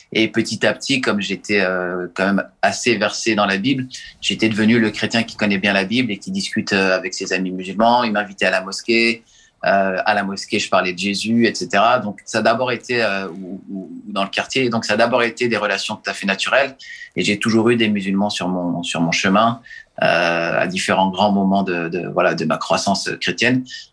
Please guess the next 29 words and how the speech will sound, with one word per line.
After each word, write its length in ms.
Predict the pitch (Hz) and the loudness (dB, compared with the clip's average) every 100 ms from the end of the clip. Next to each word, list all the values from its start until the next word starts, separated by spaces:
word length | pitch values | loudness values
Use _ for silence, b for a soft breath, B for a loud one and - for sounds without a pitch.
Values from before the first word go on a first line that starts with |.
| - - | -8 -2
euh, 500 | 82 82 80 82 - - | 0 2 0 -2 -4 -6
de 280 | - - 101 | -4 -4 -2
sorte 240 | 98 - | -2 -2
que, 100 | 98 | -2
en 140 | 90 | 0
fait, 160 | 85 95 | 0 2
j'annonce 480 | 104 104 110 - 92 | 2 4 2 -2 -4
l'évangile 440 | 92 98 98 101 | -2 0 2 2
aux 60 | 98 | 2
musulmans 360 | 95 95 113 | 2 2 2
sans 180 | 110 90 | 2 -4
forcément 420 | - - - 95 | -4 -6 0 0
que 80 | 95 | 0
ce 80 | - | -2
soit 520 | - - 92 90 80 - _ _ _ - - _ - | -6 0 2 4 0 -8 _ _ _ -20 -20 _ 0
initialement 560 | 123 120 - 110 127 113 | 2 2 2 4 6 4
un 60 | |
choix 540 | - - 123 123 - - | 2 2 4 6 4 -2
proactif. 420 | 98 - 131 - | -12 -10 -12 -10
C'est, 280 | - 87 - | -10 -8 -6
c'est 160 | - | -2
mon 120 | 98 98 | 0 2
environnement 420 | 92 95 95 98 | 2 0 0 -6
qui 140 | - | -8
a, 60 | - | -6
qui 240 | 135 127 | -2 0
a 60 | 107 | 2
créé 160 | 92 | 0
ça. 140 | 180 | -2